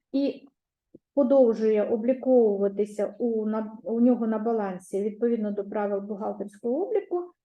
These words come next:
такий платник має право продовжувати їх амортизувати у бухгалтерському обліку.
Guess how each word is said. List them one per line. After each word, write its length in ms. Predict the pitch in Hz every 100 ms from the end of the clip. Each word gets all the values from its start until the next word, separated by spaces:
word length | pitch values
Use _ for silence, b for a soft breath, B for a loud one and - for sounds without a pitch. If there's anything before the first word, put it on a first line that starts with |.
| _ -
такий 400 | 240 247 381 381
платник 440 | 403 392 403 392
має 360 | 240 285 330 320
право 640 | - 240 262 254 269 - _ _ _ -
продовжувати 760 | 226 214 277 269 269 233 226
їх 300 | 208 233 254 -
амортизувати 840 | 226 214 226 208 208 214 226 233
у 260 | - 233 220
бухгалтерському 840 | 208 202 208 208 196 - 220 214 180
обліку. 520 | 139 165 165 170 -